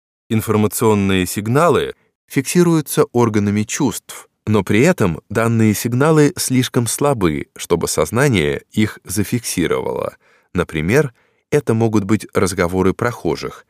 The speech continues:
которые вы краем уха слышите на улице,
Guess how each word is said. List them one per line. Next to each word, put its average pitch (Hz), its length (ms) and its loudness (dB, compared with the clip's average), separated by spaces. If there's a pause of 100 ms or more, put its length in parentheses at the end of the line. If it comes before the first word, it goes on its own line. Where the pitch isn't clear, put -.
(260)
которые 80 580 0
вы 127 340 0 (220)
краем 143 500 2
уха 143 340 2
слышите 104 560 -2
на 107 140 0
улице, 71 600 -4